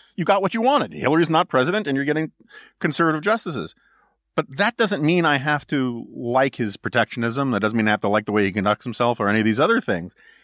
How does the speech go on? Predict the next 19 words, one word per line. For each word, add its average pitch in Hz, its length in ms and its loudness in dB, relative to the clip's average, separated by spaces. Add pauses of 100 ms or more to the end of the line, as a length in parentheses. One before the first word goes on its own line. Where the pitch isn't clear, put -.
(220)
And 135 240 2
there 143 120 2
is 151 280 -2
this 143 180 -2
implied 147 460 0
assumption 175 400 -4
out 107 180 -4
there 104 220 0
that 101 300 0 (760)
because 170 380 -2
he's 123 180 -4
delivering 107 580 0
wins, 110 420 -2
quote 95 200 -6
unquote, 76 420 -10 (880)
you 123 220 0
therefore 139 480 0
have 143 440 -4
to, 107 440 -4